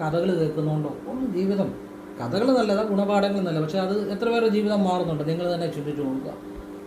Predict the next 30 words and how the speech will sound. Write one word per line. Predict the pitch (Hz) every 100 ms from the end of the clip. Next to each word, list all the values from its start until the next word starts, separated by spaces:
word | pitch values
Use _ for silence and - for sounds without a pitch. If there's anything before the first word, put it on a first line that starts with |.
| -
ഒന്നും | 185 196 170
മാറാൻ | 151 156
പോകുന്നില്ല. | 135 135 147 - - - - - - - - - -
നമ്മൾ | 185 220
എന്തെങ്കിലും | 202 254 262 -
ചെയ്യുമ്പോഴേ | 220 208 262 277 285 269
നമ്മൾക്ക് | 208 196 190 185
മാറ്റം | 156 156 165
ഉണ്ടാകത്തുള്ളൂ. | 135 127 120 - - - 160 175
Do | 226
something, | - 156 135 120 160
അത് | 175
നല്ല | 143 143 180
കാര്യങ്ങൾ | 208 208 196
ചെയ്യണം, | 160 131 127 - - - - 160
വിദ്യകൾ | 175 185 196 269 262
ചെയ്യണം, | 151 143 - - - - - - - -
അപ്പോഴാ | 240 233 170
ജീവിതം | 156 151 143 135
മാറും. | 135 - - - - - -
അങ്ങനെയുള്ള | 147 175 160 160
വിദ്യകളാണ് | 156 156 185 156 143
ഞാൻ | 139 139 139
നിങ്ങൾക്ക്, | 147 147 147
ഞാനെല്ലാം | 135 135 131 135 123
പറഞ്ഞു | 127 127
തരുന്നത്. | 120 127
അല്ലാതെ | 143 135 135
ഞാനൊരു | 156 175
കഥകളോ | 156 143 143 147